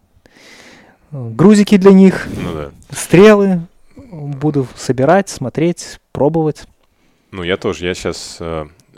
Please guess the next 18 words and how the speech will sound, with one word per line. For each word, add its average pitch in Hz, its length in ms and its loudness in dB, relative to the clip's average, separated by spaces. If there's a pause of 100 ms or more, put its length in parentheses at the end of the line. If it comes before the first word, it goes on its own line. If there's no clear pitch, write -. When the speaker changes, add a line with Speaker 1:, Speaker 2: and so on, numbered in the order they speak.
Speaker 2:
э, 80 200 -16
я 92 140 -6
с - 100 -8
этими 95 200 -8
стрелами, 87 400 -8
это 82 200 -14
Майнхантер 87 600 -12
Торум, 117 400 -6 (120)
только 90 240 -10
они, 90 300 -10 (100)
я 90 120 -8
в - 80 -18
том 110 180 -4
году, 80 340 -8 (140)
в - 80 -20
том 90 160 -10
сезоне 78 380 -12
охотился 113 580 -10